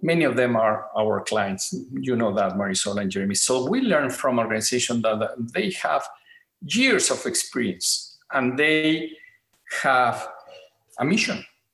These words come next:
and a vision of their business. And they, so we need to go through that. And Dave Drayton does that always. We, he, before he start the conversation with a future client,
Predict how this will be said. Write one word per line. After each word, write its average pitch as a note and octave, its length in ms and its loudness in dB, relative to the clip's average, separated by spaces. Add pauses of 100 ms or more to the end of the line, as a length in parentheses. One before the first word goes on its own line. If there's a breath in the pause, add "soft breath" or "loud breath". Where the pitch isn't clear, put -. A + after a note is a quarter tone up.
(520)
and C3+ 120 2
a A#2+ 100 2
vision D3 380 0
of A#2+ 160 -2
their A2 140 2
business. G2+ 500 0
And A#2+ 320 -2
they, A#2 280 -4 (440 loud breath)
so - 200 2 (300)
we D3+ 180 0
need D#3+ 260 0
to C3+ 140 -2
go B2+ 260 2
through F#3+ 540 -2
that. G2+ 320 0
And D3 140 2
Dave G3+ 220 2
Drayton D#3 840 0
does C3+ 420 2
that A#2 340 2 (100)
always. G#2+ 500 -2
We, C3 180 -2 (340)
he, D3+ 240 0
before C#3 400 0
he C3+ 420 -2 (360 loud breath)
start B2+ 420 2
the - 60 -2
conversation B2 600 0
with A2+ 140 0
a G2 240 0
future C3+ 420 -2
client, B2+ 440 0